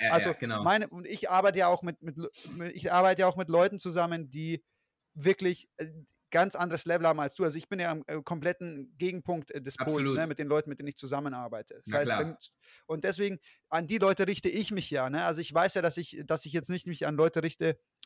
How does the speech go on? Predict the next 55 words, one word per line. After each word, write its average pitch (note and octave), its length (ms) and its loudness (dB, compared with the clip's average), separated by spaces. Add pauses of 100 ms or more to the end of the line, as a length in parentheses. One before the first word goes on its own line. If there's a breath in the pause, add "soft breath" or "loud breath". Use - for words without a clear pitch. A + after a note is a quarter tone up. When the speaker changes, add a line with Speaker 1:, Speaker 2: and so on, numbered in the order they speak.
Speaker 2:
ähm, C#3+ 400 0 (640)
die E3 220 -4
in, D3 140 -4 (140)
zum D#3 100 -6
Beispiel D3 240 -2
auf C3 140 0
deinem D3 220 0
Trainingslevel D3 480 -2
zum C3 140 -6
Beispiel B2 280 -8
sind. C#3 220 -6 (260 soft breath)
Deswegen D#3+ 240 0
ist F3 120 -6
das E3+ 100 -4
vielleicht D#3+ 240 0
auch D3+ 40 0
nochmal D3 260 0
eine, C#3+ 120 4
eine C#3 200 -2
Differenzierung C#3 720 -4
wert. D3 260 2 (440 soft breath)
Alles E3+ 260 4
in F3+ 120 -4
allem E3+ 320 4
kann E3 160 2
ich F3+ 100 -4
aber E3 140 2
von D#3 180 -4
meinen D#3+ 240 2
Erfahrungen E3 480 4
sagen D#3 220 4
mit D3+ 120 -6
den D3+ 100 -4
Leuten, D3+ 360 2
dass, - 300 -8
dass D3 140 -4
der D3 100 -4
Kaffee D#3 400 -2
wirklich D3+ 440 -4
ein, D3 240 -8 (840)
in D#3+ 120 -8
erster G3+ 260 0
Linie F#3+ 220 0
ein F3 60 -2
Suchtmittel F#3+ 520 0
ist, D3 220 -2
wo E3 80 -2
die, D3+ 100 -8
wovon D#3+ 260 -4
die E3 60 -6
Leute E3+ 260 2
nicht F#3 300 -6
loskommen A3+ 720 -2
und, E3+ 180 -4
äh, - 40 -6